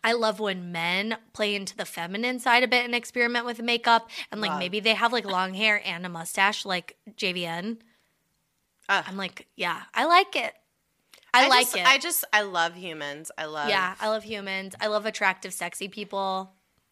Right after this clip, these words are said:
Speaker 2: I love, I love, I love unconventional,
Speaker 1: Mm-hmm.
Speaker 2: uh, looks. I love, you know, I love all bodies and shapes and sizes and
Speaker 1: Yeah.
Speaker 2: like, everything. I love it all. I,
Speaker 1: Yeah.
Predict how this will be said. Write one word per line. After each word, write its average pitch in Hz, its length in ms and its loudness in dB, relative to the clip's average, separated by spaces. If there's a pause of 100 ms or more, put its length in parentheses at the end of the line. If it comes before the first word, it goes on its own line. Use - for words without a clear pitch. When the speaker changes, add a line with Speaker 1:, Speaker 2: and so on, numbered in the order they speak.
(300)
Speaker 2:
I 233 140 0
love, 240 220 0 (240)
I 214 100 0
love, 240 240 -6 (640)
I 202 100 0
love 214 160 0
unconventional, 180 1300 -8 (400)
Speaker 1:
Mm-hmm. 226 80 -4
Speaker 2:
uh, 160 560 -2 (540)
looks. 208 580 0
I 170 160 -2
love, 160 500 -4
you 185 140 -10
know, 151 380 -4
I 160 80 -8
love 151 400 -6
all 147 320 -6 (180)
bodies 156 520 -4
and 147 200 -16 (140)
shapes - 500 -10
and 151 140 -16
sizes 147 640 -6
and 135 240 -12 (220)
Speaker 1:
Yeah. 180 320 -12
Speaker 2:
like, 156 320 -2
everything. 147 580 -2
I 165 80 -4
love 160 220 -4
it 156 100 -4
all. - 260 -4 (140)
I, 151 400 0
Speaker 1:
Yeah. 185 240 2